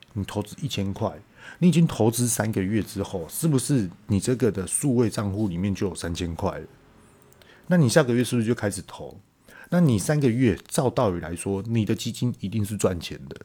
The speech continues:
只不过说赚得多赚得少。那我们在持续在缴，你缴了半年之后，你缴了一年之后，啊，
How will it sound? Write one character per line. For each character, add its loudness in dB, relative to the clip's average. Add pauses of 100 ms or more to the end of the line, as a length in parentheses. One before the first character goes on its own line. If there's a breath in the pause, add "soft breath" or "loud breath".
(360)
只 -10
不 0
过 2
说 2
赚 0
得 -2
多 0
赚 -2
得 0
少。 -12 (580 loud breath)
那 4
我 10
们 4
在 6
持 0
续 0
在 2
缴， -10
你 0
缴 0
了 -2
半 -4
年 -4
之 -8
后， -8
你 -4
缴 -4
了 -10
一 2
年 4
之 -6
后， -6 (1400)
啊， -8